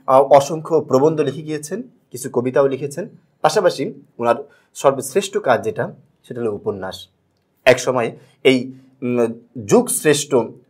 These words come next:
ভারতীয় উপমহাদেশের অন্যতম শ্রেষ্ঠ ঔপন্যাসিক শরৎচন্দ্র চট্টোপাধ্যায়ের অন্তিমকাল চলে আসেন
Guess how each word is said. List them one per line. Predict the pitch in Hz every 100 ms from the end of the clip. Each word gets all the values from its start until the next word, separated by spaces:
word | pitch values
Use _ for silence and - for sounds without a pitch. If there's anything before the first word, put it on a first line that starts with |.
| _ 107
ভারতীয় | 110 135 143
উপমহাদেশের | 139 131 127 127 - 113 - _ _
অন্যতম | 123 127 117 113
শ্রেষ্ঠ | - 190 220 -
ঔপন্যাসিক | 165 - 135 127 113 104 117 - - _
শরৎচন্দ্র | _ 123 123 113 101 113
চট্টোপাধ্যায়ের | 117 104 98 101 101 - _ _ _ _ _ _ _ _ _
অন্তিমকাল | 135 139 131 - 98
চলে | 95 92
আসেন | 87 -